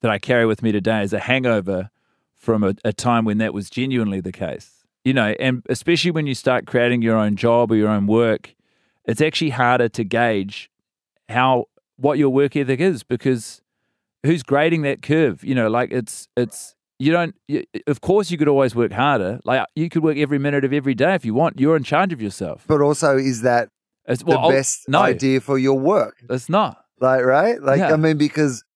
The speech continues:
Speaker 2: that can be the mistake that we all make, which is, like, throwing ourselves into what we perceive but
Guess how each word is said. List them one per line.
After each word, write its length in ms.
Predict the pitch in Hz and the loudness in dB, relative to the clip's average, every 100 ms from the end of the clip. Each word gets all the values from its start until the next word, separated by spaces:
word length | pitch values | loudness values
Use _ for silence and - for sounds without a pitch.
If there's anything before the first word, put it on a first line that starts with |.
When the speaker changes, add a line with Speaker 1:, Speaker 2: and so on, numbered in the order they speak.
| _ _ _ _ | _ _ _ _
Speaker 2:
that 240 | 139 160 - | 0 0 0
can 220 | 175 151 | -2 0
be 140 | 135 | 0
the 120 | 117 117 | 0 -4
mistake 460 | 117 - 117 110 | -6 -2 -2 0
that 100 | 117 | -4
we 160 | 110 110 | -2 0
all 160 | 147 202 | 2 2
make, 260 | 113 107 | 0 0
which 240 | 117 120 120 | -4 -4 -2
is, 260 | 117 98 | -4 -2
like, 220 | 113 113 110 | 0 0 -2
throwing 400 | - 123 127 120 | 0 0 2 -2
ourselves 480 | 117 123 117 110 110 | -2 0 0 0 -4
into 320 | 113 117 113 | -6 -2 0
what 200 | 113 117 | 0 0
we 100 | 123 | -4
perceive 640 | - 110 - 135 165 143 | -6 -8 -2 0 0 0
but 160 | 123 | -2